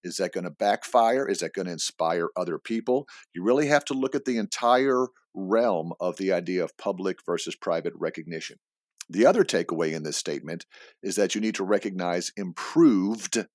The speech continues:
slash great performance. Yes, we always want to recognize great performance, but even if somebody is improving, it's still not up to par. It's still not where it needs to be.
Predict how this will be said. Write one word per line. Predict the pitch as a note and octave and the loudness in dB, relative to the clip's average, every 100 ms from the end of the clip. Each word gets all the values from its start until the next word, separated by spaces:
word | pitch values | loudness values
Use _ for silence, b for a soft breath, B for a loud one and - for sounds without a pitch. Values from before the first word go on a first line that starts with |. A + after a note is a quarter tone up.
| _ _ | _ _
slash | - - G2 F2 D#2+ - - - | -6 -4 0 0 0 -4 -8 -12
great | D#2+ F2+ F2 - | -4 -2 -2 -2
performance. | F#2+ - G#2+ F#2+ - - - _ _ _ _ - | -8 -2 -2 -2 -8 -14 -16 _ _ _ _ -2
Yes, | D3 C3+ - - | 2 2 0 -6
we | G#2 - | -6 0
always | E3 G#3 B2+ - | 2 4 2 -2
want | E2+ D2+ | -4 -6
to | |
recognize | D2+ D2+ D#2 D#2 C#2+ - | -6 -8 -8 -8 -8 -8
great | - D#2+ - | -6 -6 -6
performance, | - - F#2+ F#2+ B1+ B1+ - b b b b A2+ | -14 -6 -4 -4 -8 -12 -14 b b b b -4
but | G#2 - | -4 -2
even | C3+ E3 F#3 | -2 0 0
if | F3+ | 0
somebody | - D#3+ D3 D3 C#3 B2 | 0 -2 0 0 0 0
is | A2+ | -2
improving, | G2+ E2+ - - D3+ C#3 G2+ D2 _ _ _ _ - | -4 -6 -10 -2 2 2 0 -6 _ _ _ _ -10
it's | G2 - | -2 4
still | C#3 D#3+ | 6 8
not | F#3+ G3 | 10 8
up | F#3+ | 6
to | G3+ | 2
par. | F#3+ C3 - - _ B B | 6 6 6 -2 _ B B
It's | A2 - | -4 2
still | C#3+ D#3+ | 6 8
not | E3 D#3 | 8 8
where | D#3 D#3+ | 8 6
it | C#3+ | 4
needs | D3 - | 0 0
to | C3 | 0
be. | C3+ A2+ B1 | 2 2 0